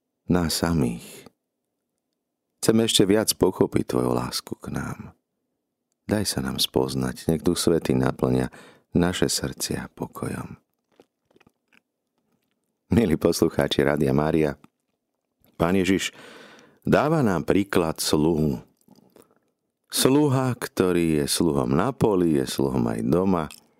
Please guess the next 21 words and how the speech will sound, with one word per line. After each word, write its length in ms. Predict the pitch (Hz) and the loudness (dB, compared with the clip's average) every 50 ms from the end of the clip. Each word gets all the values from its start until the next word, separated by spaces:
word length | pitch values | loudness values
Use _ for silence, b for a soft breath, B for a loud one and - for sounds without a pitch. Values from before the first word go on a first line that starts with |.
| b b b b b b b b _ _ _ _ _ _ _ _ _ - | b b b b b b b b _ _ _ _ _ _ _ _ _ -2
Keď 100 | - 113 107 - | 0 0 2 2
príde 320 | 101 90 80 71 69 65 | 2 2 2 2 0 0
z 80 | - - | 0 0
práce 540 | - 80 78 85 90 87 85 - - - 73 67 65 - _ _ _ _ _ _ _ _ _ _ - | 0 0 0 0 -2 -2 -2 -2 -2 -2 -2 -2 -4 -10 _ _ _ _ _ _ _ _ _ _ -8
na 160 | - - - | -6 -6 -6
poli, 480 | 62 _ - - 87 104 110 113 120 117 - _ _ _ _ _ _ _ _ _ _ | -6 _ -2 0 2 2 0 0 -2 -4 -8 _ _ _ _ _ _ _ _ _ _
jeho 240 | - 107 120 120 117 | -4 -2 0 0 -2
práca 400 | - - 110 151 170 - - - | -2 -2 -2 -2 -2 -2 -2 -2
nekončí, 720 | 76 - - - - 110 - - - - - - - - - - | 0 -2 -2 -2 -4 -4 -4 -4 -6 -8 -10 -12 -18 -18 -12 -4
pokračuje 480 | - 101 - - 190 165 - - 92 78 | -4 -2 -2 -2 -4 -4 -2 -2 -2 0
doma. 400 | 98 110 113 87 67 - - _ _ _ _ _ _ _ _ _ _ _ _ _ _ _ _ _ _ _ _ _ _ _ _ _ _ _ _ _ _ _ _ _ _ _ _ _ _ _ _ _ _ _ _ _ - 87 | 0 -4 -4 -4 -8 -14 -18 _ _ _ _ _ _ _ _ _ _ _ _ _ _ _ _ _ _ _ _ _ _ _ _ _ _ _ _ _ _ _ _ _ _ _ _ _ _ _ _ _ _ _ _ _ -2 0
Nepozve 560 | 85 87 - - - 170 127 92 82 76 69 64 65 | 2 2 0 0 0 0 0 2 2 2 2 2 0
ho 160 | 71 67 62 - _ _ _ _ _ _ _ _ _ _ _ _ _ _ _ | -4 -4 -4 -8 _ _ _ _ _ _ _ _ _ _ _ _ _ _ _
Pán, 400 | - 71 69 73 73 71 71 69 | -2 0 0 0 0 0 0 0
aby 240 | 65 62 65 65 - | -2 0 -2 -2 -4
si 240 | - - 71 62 - _ _ - | -2 -4 -4 -4 -6 _ _ -4
sadol 480 | - - - 71 73 69 67 60 58 | -2 0 0 0 0 0 0 -2 -2
s 160 | - - - - | -4 -4 -4 -2
ním 160 | 57 57 57 | -2 -2 -4
k 80 | - | -6
stolu, 400 | - - - 78 76 73 71 62 | -6 -2 0 0 0 2 0 -2